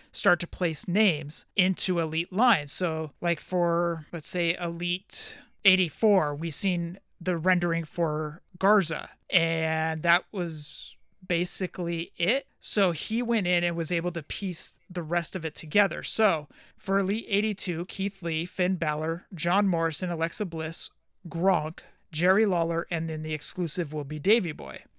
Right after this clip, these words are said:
Elite eighty-three, it says Edge twenty twenty, which was on deep discount, Drew McIntyre, Velveteen Dream, Dusty, Baron Corbin, Sasha Banks, and the exclusive will be Michael Hayes.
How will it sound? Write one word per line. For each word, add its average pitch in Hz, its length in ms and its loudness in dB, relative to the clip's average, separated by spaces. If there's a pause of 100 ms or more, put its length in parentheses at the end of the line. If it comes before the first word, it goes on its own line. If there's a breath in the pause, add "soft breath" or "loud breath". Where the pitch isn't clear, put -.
Elite 175 360 -4
eighty-three, 185 600 2
it 196 220 -8
says 165 400 0 (120)
Edge 185 320 0
twenty 208 300 0
twenty, 170 360 -4
which 170 240 -6
was 160 280 -4 (120)
on 165 540 -4 (200)
deep 190 220 0
discount, 165 520 -2 (280)
Drew 208 200 2
McIntyre, 190 600 4
Velveteen 180 500 0
Dream, 156 400 -6 (340)
Dusty, 147 680 2 (460)
Baron 202 400 6
Corbin, 180 580 2
Sasha 185 420 0
Banks, 160 500 -2 (120)
and 170 420 0
the 175 100 2
exclusive 170 580 -2
will 160 80 -2
be 160 160 -4
Michael 147 360 -4
Hayes. 202 540 -2